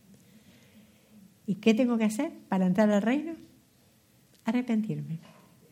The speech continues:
Si hoy estás aquí todavía no te has arrepentido de tus pecados, recuerda. Arrepentimiento, cambiar de dirección, reconocer que no tienes recursos, no puedes llegar a Dios.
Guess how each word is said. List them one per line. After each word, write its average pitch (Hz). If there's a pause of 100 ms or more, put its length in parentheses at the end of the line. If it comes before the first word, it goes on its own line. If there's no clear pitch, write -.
(1120)
Si -
hoy 240
estás 220
aquí 208
todavía 202
no 170
te -
has 175
arrepentido 151
de 156
tus 160
pecados, 135 (320)
recuerda. 139 (1600)
Arrepentimiento, 160
cambiar 175
de 180
dirección, 160 (320)
reconocer 190
que 202
no 180
tienes 180
recursos, 170
no 196
puedes 226
llegar 185
a 170
Dios. 170